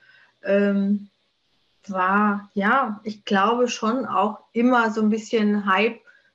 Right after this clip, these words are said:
immer anders, aber immer, ähm,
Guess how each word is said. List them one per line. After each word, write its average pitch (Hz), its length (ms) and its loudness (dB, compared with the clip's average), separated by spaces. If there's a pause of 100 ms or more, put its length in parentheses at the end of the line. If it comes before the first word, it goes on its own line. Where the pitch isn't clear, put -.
(120)
immer 269 300 2
anders, 359 640 -2
aber 247 300 0
immer, 262 460 0
ähm, 226 480 -6